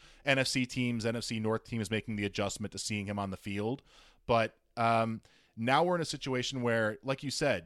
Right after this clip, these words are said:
he was, I think, number two or number three in the league, uh, in pressures, quarterback pressures on Sunday. But the Bears didn't get home. They got one sack, and Matthew Stafford,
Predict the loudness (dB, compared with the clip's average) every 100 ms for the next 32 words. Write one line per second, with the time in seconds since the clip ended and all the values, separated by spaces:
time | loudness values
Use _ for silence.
0 | -8 -2 0 0 0 0 2 2 2 0
1 | 2 2 0 -2 -4 -6 -4 -2 -2 -2
2 | -2 -4 -6 -14 -20 -16 -2 2 4 2
3 | 0 2 0 0 -4 0 0 2 0 -2
4 | -4 -2 -4 -4 -6 -6 -4 -4 -6 -2
5 | -2 0 0 -2 -6 -20 -20 _ -2 2
6 | 6 8 6 2 2 2 4 2 2 0
7 | 0 2 0 0 2 4 4 2 -8 -8
8 | -2 0 -2 -4 -10 _ _ _ _ -6
9 | 2 2 2 -4 0 0 2 0 -2